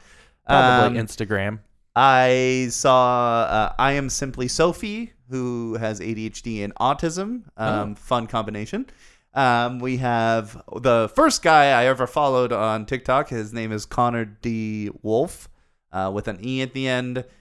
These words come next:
Speaker 1: And the
Speaker 2: Uh,
Speaker 1: D has an E in it.
Speaker 2: Yeah, and the D has an E in it.
Speaker 1: D E W O L F E.
Speaker 2: Um, his whole thing is he has A D H D,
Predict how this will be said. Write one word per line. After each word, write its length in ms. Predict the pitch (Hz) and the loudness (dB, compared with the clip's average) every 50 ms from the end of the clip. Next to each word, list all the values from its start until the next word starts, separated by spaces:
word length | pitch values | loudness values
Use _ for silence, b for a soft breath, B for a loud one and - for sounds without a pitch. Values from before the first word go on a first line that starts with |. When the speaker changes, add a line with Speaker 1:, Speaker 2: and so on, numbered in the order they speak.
| b b - | b b -6
Speaker 1:
And 160 | - 120 120 | -6 -4 -4
the 80 | 120 107 | -4 -4
Speaker 2:
Uh, 40 | |
Speaker 1:
D 220 | 107 127 123 113 101 | -4 -2 -2 -2 0
has 200 | 107 104 98 98 | -2 -2 -4 -4
an 120 | 104 101 101 | -6 -8 -8
E 180 | 101 101 101 | -8 -8 -8
in 100 | 98 98 | -8 -8
it. 120 | 98 - - | -10 -10 -8
Speaker 2:
Yeah, 180 | 123 123 110 107 | -4 -2 -2 -2
and 80 | 107 | -4
the 40 | 107 | -6
D 220 | 101 110 110 107 | -8 -8 -6 -6
has 200 | 107 107 104 98 | -4 -6 -6 -6
an 60 | 101 107 | -8 -4
E 200 | 107 135 143 - | -2 -2 -2 -2
in 100 | 110 117 | -2 -2
it. 40 | |
Speaker 1:
D 60 | 117 110 104 101 101 101 | -2 -2 -2 -2 -4 -4
E 40 | - - | -4 0
W 360 | 117 110 101 107 104 101 - | 0 0 0 0 -2 -2 -2
O 100 | 101 101 | 0 -2
L 360 | 98 85 98 95 101 95 - _ _ _ - | 0 0 -2 -2 -4 -6 -8 _ _ _ -8
F 260 | - 95 98 - - - | -6 -6 -6 -8 -10 -14
E. 220 | 92 - - - _ - | -12 -12 -14 -16 _ -4
Speaker 2:
Um, 680 | - 151 151 143 139 139 135 135 135 135 135 131 131 127 | 0 2 2 4 4 4 2 2 0 -2 -4 -6 -6 -8
his 300 | 120 120 170 185 175 - | -6 0 2 2 2 2
whole 160 | 180 175 160 | 0 0 -2
thing 260 | - - 165 156 151 | 0 -2 -4 -4 -2
is 160 | 143 135 135 - | -4 -6 -6 -6
he 160 | - 143 135 | -4 0 0
has 480 | 127 127 127 127 123 117 113 113 110 107 113 _ _ _ - | 2 2 0 0 -4 -6 -10 -12 -14 -18 -20 _ _ _ -6
A 180 | 131 143 139 135 | -4 -4 -2 -2
D 320 | 135 135 131 131 131 127 | -4 -4 -4 -4 -4 -6
H 200 | 123 117 - - | -6 -10 -12 -14
D, 640 | - 131 123 123 120 120 120 120 117 117 113 107 | -10 -8 -6 -4 -4 -4 -4 -4 -2 -4 -4 -6